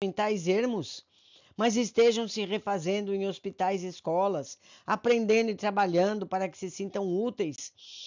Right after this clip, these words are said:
e felizes." É na mesma mensagem, o menino Jader ofereceu uma lição a todos nós.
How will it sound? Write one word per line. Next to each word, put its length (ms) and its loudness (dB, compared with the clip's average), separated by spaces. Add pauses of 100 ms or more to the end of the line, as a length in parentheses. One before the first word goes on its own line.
(100)
e 140 8
felizes." 880 8 (300)
É 100 -2
na 120 4
mesma 280 6
mensagem, 600 2
o 40 0
menino 400 0
Jader 480 2 (300)
ofereceu 640 6
uma 160 -2
lição 380 0
a 60 -2
todos 380 -4
nós. 480 -10